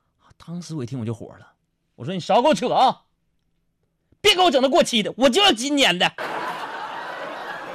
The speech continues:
后来我才知道啊，那红酒据说是没有保质期。哎呀，完了，我们就上了一，上了一屉包子。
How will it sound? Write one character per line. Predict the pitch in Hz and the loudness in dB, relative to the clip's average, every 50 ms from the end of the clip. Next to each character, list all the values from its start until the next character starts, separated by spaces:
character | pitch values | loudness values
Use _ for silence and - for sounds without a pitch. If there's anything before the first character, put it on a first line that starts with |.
| - - - - - - - - - - - - - - - - - - - - - - - - - - - - - - - - - - - - - - - - - - - - - - - - - - | -14 -12 -10 -10 -10 -10 -10 -10 -12 -12 -12 -12 -12 -10 -10 -12 -12 -12 -12 -12 -12 -12 -12 -12 -14 -14 -14 -14 -14 -16 -16 -16 -16 -16 -16 -16 -16 -16 -18 -18 -16 -16 -18 -18 -18 -20 -20 -20 -20 -10
后 | - 165 156 117 | -6 -4 -2 -2
来 | 101 101 107 | -2 -2 -4
我 | 107 95 | -4 -4
才 | 90 98 98 | -4 -6 -6
知 | 87 95 95 90 | -6 -8 -8 -8
道 | 95 95 92 90 | -6 -6 -6 -8
啊， | - - - 98 - _ | -10 -14 -16 -20 -16 _
那 | 110 131 131 110 | -6 -6 -4 -4
红 | 107 - 113 123 143 | -4 -4 -2 -2 -2
酒 | 131 123 - | -2 -2 -4
据 | 98 110 117 | -4 -6 -6
说 | 110 117 120 123 117 | -4 -4 -4 -4 -4
是 | 120 120 107 - _ _ _ _ _ _ _ _ _ _ _ _ _ _ _ _ _ | -4 -6 -6 -8 _ _ _ _ _ _ _ _ _ _ _ _ _ _ _ _ _
没 | - 123 123 117 113 | -6 -2 0 2 4
有 | 156 262 311 240 165 | 4 6 6 4 4
保 | 147 147 113 113 | 4 2 2 2
质 | 113 123 135 | 0 0 -2
期。 | 123 - - - 107 95 98 98 90 87 90 - - - - - - - - - - 262 - - 254 254 - - - - 247 247 254 262 - - - - - _ _ _ _ _ _ _ | -2 -2 -4 -4 -4 -4 -6 -6 -8 -8 -8 -8 -6 -6 -6 -4 -4 -4 -4 -6 -6 -6 -6 -8 -8 -8 -10 -12 -14 -14 -14 -16 -16 -16 -18 -20 -20 -20 -20 _ _ _ _ _ _ _
哎 | - 113 110 107 | -8 -6 -4 -4
呀， | 104 92 92 92 | -4 -6 -6 -6
完 | 95 107 | -6 -4
了， | 143 | -4
我 | 170 | -4
们 | 123 117 | -4 -6
就 | 143 | -6
上 | 143 - 208 165 135 | -6 -6 -4 -4 -2
了 | 143 | -2
一， | 139 - - | -4 -6 -8
上 | _ - - 135 135 139 | _ -8 -6 -6 -4 -4
了 | 135 | -6
一 | |
屉 | 147 139 143 - | -6 -6 -8 -4
包 | - 143 120 101 107 107 | -2 -2 0 0 -2 -4
子。 | 107 | -6